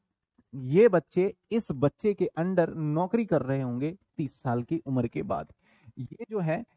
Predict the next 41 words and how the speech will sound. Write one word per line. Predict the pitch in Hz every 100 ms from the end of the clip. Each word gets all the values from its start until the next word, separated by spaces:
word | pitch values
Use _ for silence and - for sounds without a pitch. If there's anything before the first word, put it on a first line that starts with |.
| -
ये | 135
इनके | 202 170 156 185
साथ | - 180
कंधा | 185 170 139 135
मिला | 117 104
के | 131
चल | 139 117
रहे | 110
होंगे, | 110 110
इतना | 139 165 156
फर्क | 139 120 117
होगा। | 135
ये | 147 147
real | 127 147 185
life | 170 160
का | - 160
बता | 165 127
रहा | 156
हूं |
मैं, | 165
अपना | 143 143
personal | 131 135 - 151
experience | 135 - 135 151 147
बता | 127 120
रहा | 123
हूं, | 156
मैंने | 156 143
जो | 135
देखे | 113 143 -
हैं | 190
अपने | 147 135 117
आंखों | 113 127
से, | 120 185 - _ _ _
उसकी | 135 -
मैं | 127 113
बात | 117 -
कर | -
रहा | - -
हूं, | - _ -
ठीक | 123
है। | 151